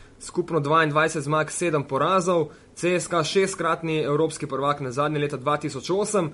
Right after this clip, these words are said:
Najboljši, najboljša strelca v ekipi sta Sonny Wims z dvanajst točkami in pol in pa Miloš Teodosić, ki se sicer počasi vrača po poškodbi, z enajstimi točkami v povprečju na enaindvajsetih tekem,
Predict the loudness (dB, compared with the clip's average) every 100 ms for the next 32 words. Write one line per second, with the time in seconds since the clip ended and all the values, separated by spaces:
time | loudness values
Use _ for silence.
0 | -10 -20 -16 -2 2 4 4 4 2 2
1 | 2 0 0 2 2 0 -2 -2 -2 0
2 | 2 2 0 -4 -4 -2 0 2 0 0
3 | 0 4 4 2 -2 -6 -8 -6 -4 0
4 | -2 -2 -4 -4 -4 -4 -2 0 0 0
5 | -2 -2 0 -2 -2 -2 -2 0 0 0
6 | -2 -8 -14 -20 -20 -20 -10 -6 -2 0
7 | -2 -2 -2 -2 -4 -4 -2 -2 -2 -4
8 | -6 -8 -10 -4 -2 0 -2 -4 -18 -20
9 | -20 -20 -20 -14 -8 -2 0 0 0 -2
10 | 0 -2 -2 -2 -2 -2 -2 0 -2 -2
11 | -2 0 0 2 0 -2 -10 -2 -2 0
12 | -2